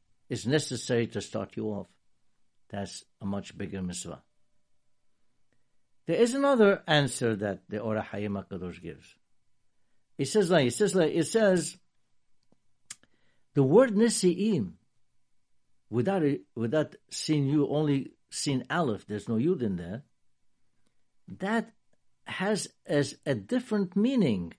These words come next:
It doesn't necessarily mean leaders. We have a pasuk in Tehillim, "Ma'ale Nisi'im, Berakim Lamatan Asa."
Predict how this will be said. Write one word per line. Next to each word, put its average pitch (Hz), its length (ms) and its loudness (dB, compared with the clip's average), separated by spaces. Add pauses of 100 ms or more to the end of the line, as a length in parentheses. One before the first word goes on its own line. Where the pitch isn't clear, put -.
(1800)
It 143 180 -2
doesn't 196 400 2
necessarily 185 760 0
mean 165 500 0 (420)
leaders. 170 720 2 (1200)
We 131 140 0
have 180 240 2
a 165 60 2
pasuk 160 580 0 (140)
in 139 100 -4
Tehillim, 135 540 4 (760)
"Ma'ale 139 880 4 (240)
Nisi'im, 151 760 0 (280)
Berakim 143 640 4
Lamatan 151 640 0
Asa." 147 440 -2